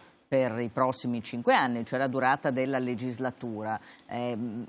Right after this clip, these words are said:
è vero che la politica italiana, e non solo, ma diciamo la nostra in particolare, non guarda oltre, diciamo, i tre, quattro mesi?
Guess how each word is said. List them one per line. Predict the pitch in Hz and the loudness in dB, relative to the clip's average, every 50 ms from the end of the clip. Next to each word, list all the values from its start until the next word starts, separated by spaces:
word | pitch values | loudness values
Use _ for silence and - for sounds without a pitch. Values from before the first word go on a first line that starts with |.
| - - - | -12 -6 0
è | - 160 180 | 2 4 6
vero | 160 196 208 220 226 226 214 | 6 6 6 8 8 6 6
che | 220 190 175 170 165 | 6 6 6 6 8
la | 165 156 | 6 4
politica | - 170 170 170 185 196 - 180 - - 156 | 4 2 0 2 2 0 0 0 0 2 0
italiana, | 151 143 - 151 151 170 165 160 151 139 127 | 0 2 0 0 2 4 2 2 2 0 -2
e | |
non | 123 127 143 160 | -4 -4 -4 -2
solo, | - - 147 147 160 151 131 | -2 0 0 0 0 0 0
ma | 120 113 | -2 -4
diciamo | 104 117 - 147 127 123 | -4 -6 -6 -6 -6 -4
la | 127 135 | -4 -2
nostra | 139 147 147 139 - - 123 | 0 0 0 0 -2 -6 -6
in | 127 | -8
particolare, | 120 - 127 120 - 143 - 170 160 147 131 135 135 139 139 143 139 131 - - - - _ - | -6 -8 -8 -8 -8 -6 -4 -2 0 2 4 4 4 4 2 2 0 -2 -4 -8 -20 -20 _ -12
non | 123 127 127 127 127 123 127 127 | -8 -6 -4 -2 -2 -2 -2 0
guarda | 120 135 131 131 135 131 123 117 127 123 123 | 2 4 6 6 6 4 2 4 4 4 4
oltre, | 127 127 131 131 127 127 - 131 127 123 117 117 110 | 4 4 2 0 -2 -2 -2 -2 0 0 0 0 -2
diciamo, | 101 113 107 - 123 117 117 117 117 113 110 110 | -4 -6 -6 -2 -2 0 0 0 0 -2 -2 -4
i | 110 110 107 107 104 104 95 107 120 _ _ _ _ _ _ | -4 -4 -4 -4 -6 -6 -8 -10 -16 _ _ _ _ _ _
tre, | - 131 131 135 - | -4 -2 -2 0 0
quattro | - 131 131 - 131 127 | 0 -2 -2 -2 -4 -4
mesi? | 131 139 151 151 147 131 120 123 127 127 | -2 -2 -2 0 2 2 2 2 0 -4